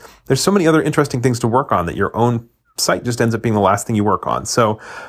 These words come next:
our site still isn't done, but I just said, "You know what? I need to at least have a place for us to be able to write all the content of all these interesting things." The number of times that something interesting has come up and I'm like, "You should write about that,"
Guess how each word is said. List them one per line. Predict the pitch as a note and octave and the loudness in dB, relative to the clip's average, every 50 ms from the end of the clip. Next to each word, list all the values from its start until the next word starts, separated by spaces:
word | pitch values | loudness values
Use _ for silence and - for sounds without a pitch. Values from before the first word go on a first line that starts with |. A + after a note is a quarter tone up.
| - _ - - - - | -20 _ -20 -20 -14 -4
our | - - D3 D3+ | -2 0 0 0
site | - - B3+ C#4 C4 - | 0 -2 -2 -2 -2 -6
still | - - F#3+ E3+ D3+ | -4 -2 0 0 2
isn't | B2+ A#2 G2+ G#2+ | 0 -2 -2 0
done, | C3 C3 C3 A#2 G#2+ G2 F#2 | 0 2 2 2 0 0 -2
but | A#2 - - - | -4 -2 -2 -2
I | G3 | -2
just | E3+ D#3+ D#3 - | -2 -4 -4 -2
said, | C#3 A#2+ A2+ | -2 -2 0
"You | B2+ | 2
know | B2+ D3 C#3+ | 2 2 4
what? | C3+ B2+ A2+ - | 2 2 2 0
I | A#2+ C3 | 0 0
need | C#3 D#3 D#3 E3 C3+ | 0 0 0 0 0
to | - A2+ | 0 -2
at | D#2 F2+ | 0 0
least | G#2 G#2+ G2+ - - | 0 -2 -2 0 -2
have | A2 F#2 | -2 -2
a | F#2 | -2
place | - - G2+ G2 - | -2 -2 -4 -4 -2
for | - E2 | -4 -4
us | E2 - | -4 -4
to | - - | -6 -6
be | |
able | F2+ E2+ F2 | -6 -4 -2
to | F#2 | 0
write | F2+ F2+ - | 0 0 0
all | - F#2+ F#2+ | 0 0 0
the | G2 | -2
content | G#2 - - G2+ G2+ - - | -2 -2 -2 -2 -2 -2 -2
of | F#2+ G#2+ | 0 2
all | B2 | 2
these | B2+ A2+ - | 2 0 -2
interesting | - A2 - - G#2 - - F#2+ F#2 | -6 -6 -4 -4 -4 -4 -6 -8 -8
things." | - - A#2 A#2 | -6 -6 -2 0
The | C3 C#3 | 2 2
number | D3 E3+ F#3+ F#3 E3 | 2 2 2 2 0
of | B2+ | 0
times | - - - C#3 C3 B2 A#2 A2+ | -2 -2 -2 0 0 0 -2 -4
that | G#2 - | -6 -4
something | - C3+ B2+ B2 B2 G#2+ | -4 -2 -2 0 0 0
interesting | G2+ G2 - G#2 G#2 - F#2+ | 0 0 0 -2 -2 -4 -6
has | F#2 - | -6 -6
come | - - G2 F#2 | -6 -2 -2 -2
up | F#2 - | -2 -2
and | F#2+ | -4
I'm | F#2 F2+ | -4 -4
like, | F#2 - - | -4 -4 0
"You | D#3 F#3 | 0 0
should | E3+ - B2+ - | 2 2 2 4
write | A2+ B2 A#2+ | 4 4 4
about | G2 F#2+ F2 - - | 2 2 0 2 2
that," | D#2+ D#2 C#2 - | 0 0 0 -2